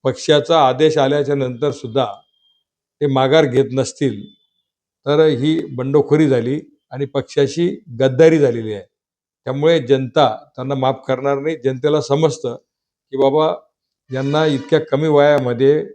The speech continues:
भारतीय जनता पार्टीने एवढी संधी दिलेली असताना पण हा माणूस थांबायला तयार नाही. त्यामुळे, अं, त्यांना जनता नाकारणार आहे. मतदार बंधू भगिनी त्यांना मतदान करेल असं मला वाटत नाही. खूप मोठ्या फरकाने पराभूत होतील.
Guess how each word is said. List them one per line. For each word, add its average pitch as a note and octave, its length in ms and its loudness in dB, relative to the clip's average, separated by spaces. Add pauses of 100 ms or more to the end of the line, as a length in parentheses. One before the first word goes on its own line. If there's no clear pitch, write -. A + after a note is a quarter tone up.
भारतीय A#2 420 -4
जनता C3 300 -4
पार्टीने B2+ 460 -4
एवढी B2+ 220 -2
संधी A2+ 320 -8
दिलेली A#2+ 320 -6
असताना A#2+ 440 -8
पण B2 280 0 (720)
हा C3 100 -4
माणूस C3+ 420 -2 (120)
थांबायला C3+ 420 0
तयार A#2+ 240 -2
नाही. A2 220 -12 (760)
त्यामुळे, D#3 380 2
अं, B2+ 680 -12 (180)
त्यांना C#3+ 260 -4
जनता C#3 340 0
नाकारणार D#3 560 2
आहे. G#2+ 160 0 (240)
मतदार B2+ 320 -4
बंधू C3+ 240 -2
भगिनी C#3 300 0
त्यांना C#3 260 -4
मतदान C#3 420 -4
करेल C#3+ 500 0 (100)
असं B2+ 220 -18
मला B2+ 140 -4
वाटत A#2+ 320 -8
नाही. C#3+ 180 -8 (320)
खूप D#3+ 120 -4
मोठ्या D3+ 360 0
फरकाने C3 340 -4
पराभूत B2+ 400 -6
होतील. G2+ 220 -20